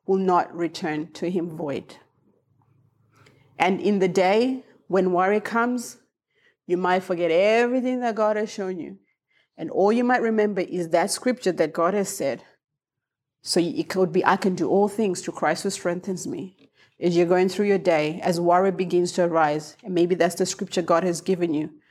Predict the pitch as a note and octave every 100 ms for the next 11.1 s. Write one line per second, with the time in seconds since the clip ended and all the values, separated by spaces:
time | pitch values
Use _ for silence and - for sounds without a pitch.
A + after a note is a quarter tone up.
0 | - - - F3+ F3 F3 F3 F3+ D#3 -
1 | F#3 F3+ E3+ - F#3 F#3 F#3+ F#3+ - F#3+
2 | - E3+ - G3+ - - G3 G3+ F#3 G#3+
3 | F#3+ - - - - F#3 - F#3 F3 -
4 | F#3+ G3 F3 D3 - - - E3 F3+ -
5 | - - G3+ - E3 D#3 D#3+ D#3+ D3+ D#3
6 | - _ _ - _ F#3 G3 F#3+ F#3+ G#3+
7 | A#3 F3+ F3 - - _ - F3+ A3 A3
8 | G3+ F#3+ G3 - E3 F#3+ F3+ - E3 D#3
9 | E3+ - _ _ F#3 D#3+ D#3 D#3+ - A3
10 | F#3+ F#3 - - _ _ G3+ - - -
11 | C#4+